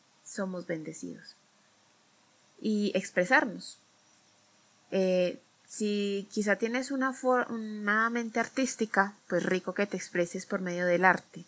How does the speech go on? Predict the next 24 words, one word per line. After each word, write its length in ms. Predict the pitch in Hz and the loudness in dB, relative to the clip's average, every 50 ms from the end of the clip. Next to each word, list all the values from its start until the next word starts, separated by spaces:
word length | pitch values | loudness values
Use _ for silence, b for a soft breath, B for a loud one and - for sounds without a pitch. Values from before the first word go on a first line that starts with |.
| B B B B B B B B B | B B B B B B B B B
Si 220 | - - - 185 | -4 -4 -2 -2
no, 300 | 180 180 175 170 165 165 | -2 -4 -4 -4 -4 -4
busca 400 | 165 170 180 180 - - - 202 | -4 -4 -2 -4 -2 0 2 2
una, 320 | 208 254 285 254 190 160 151 | 2 2 0 -2 -4 -6 -6
aprende 360 | 156 - - 156 151 151 160 | -6 -6 -8 -6 -4 -2 -2
a 60 | 156 | 0
bailar, 640 | 156 156 156 156 160 170 180 180 180 180 175 175 170 | 0 0 -2 0 2 4 4 4 4 4 2 2 0
a 60 | 165 | -4
cantar, 600 | - 156 151 147 - - - 180 170 170 165 165 | -4 -6 -10 -10 -6 0 2 2 4 4 2 0
a 60 | 165 | -4
tocar 320 | 165 - 160 - 165 160 165 | -6 -8 -10 -8 -8 -8 -8
música, 840 | 165 170 185 190 185 180 180 - - - - - 180 170 170 170 - B B B B B B B B B B | -8 -10 -10 -10 -6 -4 -4 -4 -4 -6 -10 -6 -6 -4 -4 -6 -8 B B B B B B B B B B
a 60 | 180 | -2
hacer 200 | 180 - 190 180 | 0 2 4 2
algo 220 | 185 190 196 202 | 2 2 4 6
de 160 | 202 190 190 190 | 6 6 8 6
arte, 340 | 180 175 170 - - 165 | 6 4 2 -2 -6 -6
ya 160 | 165 175 175 170 | -2 -2 -2 -2
que 300 | - - 196 196 208 B B B B B B B B - | 0 -2 -2 -2 -2 B B B B B B B B 0
esto 380 | - 220 202 - - - 214 | 2 2 2 2 0 -2 -4
conecta 600 | - 220 202 190 185 185 - - 190 190 196 - - _ _ _ - | -2 -4 -4 -4 -4 -6 -2 0 2 2 2 0 -4 _ _ _ -8
nuestro 400 | - 208 202 196 196 - - 190 | -4 -2 0 2 2 2 0 0
espíritu 440 | 190 - - 202 185 202 - - 208 | -4 -4 -4 -2 -4 -4 -4 -6 -6
creativo 680 | - 208 196 180 175 - - 190 180 175 175 175 180 | -2 0 0 0 0 -2 -4 -2 -2 -2 -2 -4 -6